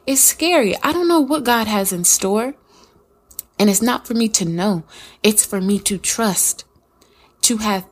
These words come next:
faith. Okay? My focus scripture, "If you do not stand firm in your faith,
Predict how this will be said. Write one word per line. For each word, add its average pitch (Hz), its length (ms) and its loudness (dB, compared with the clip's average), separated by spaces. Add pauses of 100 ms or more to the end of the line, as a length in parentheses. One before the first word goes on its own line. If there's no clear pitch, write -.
faith. 202 500 0 (680)
Okay? 196 520 -6 (760)
My 196 180 2
focus 226 640 -4 (140)
scripture, 247 640 -2
"If 196 180 -2
you 208 80 0
do 214 120 0
not 226 220 0
stand 196 360 0
firm 220 300 2
in 185 180 0
your 175 140 2
faith, 214 640 0